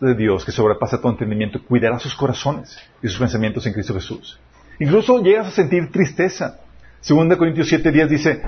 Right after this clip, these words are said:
"La tristeza que proviene de Dios produce arrepentimiento que lleva a la salvación, de la cual no hay, no hay que arrepentirse. Mientras que la tristeza del mundo produce la muerte". Entonces sí hay emociones que se experimentan con la presencia de Dios. Y es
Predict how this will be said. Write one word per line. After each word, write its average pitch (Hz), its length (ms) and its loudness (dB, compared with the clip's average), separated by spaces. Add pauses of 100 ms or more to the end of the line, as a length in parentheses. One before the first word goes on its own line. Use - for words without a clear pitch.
(180)
"La 147 160 0
tristeza 185 480 0
que 214 100 2
proviene 147 540 2
de 202 100 4
Dios 98 320 0
produce 123 280 0
arrepentimiento 117 680 0
que 120 120 -2
lleva 117 340 2
a 123 40 0
la 120 180 0
salvación, 104 580 -4 (300)
de 117 60 2
la 113 80 0
cual 120 200 -2
no 117 100 0
hay, 117 160 0
no 117 100 0
hay 107 40 0
que - 80 -2
arrepentirse. 110 560 -4 (460)
Mientras 131 260 0
que 143 60 -2
la 131 100 2
tristeza 147 500 -2 (560)
del 127 200 2
mundo 127 260 0
produce 127 320 2
la 113 80 0
muerte". 120 320 -2 (1300)
Entonces 202 280 2
sí 208 160 2
hay 202 460 2 (880)
emociones 156 1080 0 (200)
que 135 120 2
se 147 140 0
experimentan 131 880 0
con 131 120 -2
la 113 100 0
presencia 113 440 -2
de 104 80 4
Dios. 101 280 -2
Y 143 120 4
es - 260 -2